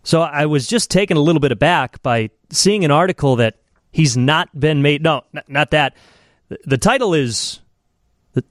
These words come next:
the subject is Hiding Connor Bedard from the Media is No Way to Market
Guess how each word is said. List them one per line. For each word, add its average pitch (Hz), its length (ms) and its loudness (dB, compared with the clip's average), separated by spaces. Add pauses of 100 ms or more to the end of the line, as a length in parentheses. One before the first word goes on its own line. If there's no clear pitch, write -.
the 135 160 2
subject 196 460 -2
is 139 120 0
Hiding 226 500 -4
Connor 110 280 -4
Bedard 87 480 -10 (220)
from 131 160 0
the 110 40 -2
Media 92 400 -10 (140)
is 120 140 0
No 131 160 2
Way 120 160 0
to 113 60 -6
Market 117 440 -2